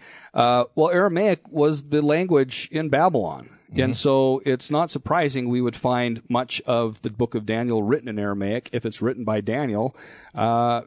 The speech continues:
Speaker 1: be, you know, or, or written to people in Babylon, because, you know, that was the, uh, lingua franca of the,
Speaker 2: Uh-huh.
Speaker 1: you know, the, the, the nation there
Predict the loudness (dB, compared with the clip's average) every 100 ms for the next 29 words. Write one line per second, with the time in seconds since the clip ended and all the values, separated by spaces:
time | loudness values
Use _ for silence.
0 | -10 -20 -6 -6 -4 -4 0 2 2 0
1 | -2 0 0 -2 -6 -4 -2 0 0 0
2 | 0 0 2 0 0 -4 -4 -4 -2 0
3 | 2 2 0 -6 -8 -6 -2 -2 0 -2
4 | 0 0 0 -2 0 2 2 2 2 2
5 | 0 -2 -2 -2 -2 -2 0 0 0 0
6 | 0 0 -2 -6 -6 -4 -2 -2 -4 -4
7 | -4 -4 -2 -2 -2 -4 -2 -2